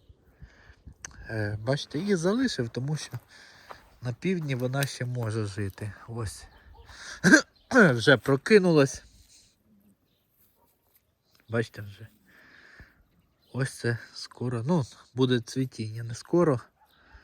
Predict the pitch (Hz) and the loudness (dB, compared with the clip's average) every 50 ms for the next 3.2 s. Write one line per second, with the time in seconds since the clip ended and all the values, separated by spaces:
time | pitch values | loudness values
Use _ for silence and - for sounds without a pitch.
0 | - - - - - - - - _ _ _ _ _ _ _ - 117 110 104 - | -20 -20 -20 -20 -20 -20 -20 -20 _ _ _ _ _ _ _ -10 -8 -8 -8 -8
1 | - 120 117 - - - - 127 - - 139 127 120 120 120 123 123 127 135 135 | -8 -10 -10 -10 -8 -6 -6 -6 -4 -2 -2 -2 -2 -4 -6 -6 -4 -4 -4 -6
2 | - - 185 175 175 160 147 139 127 - - - - - - 127 117 127 127 131 | -2 4 6 6 6 6 4 0 -4 -4 -8 -14 -18 -16 -12 -6 -2 0 2 2
3 | 127 120 113 107 | 2 2 0 -2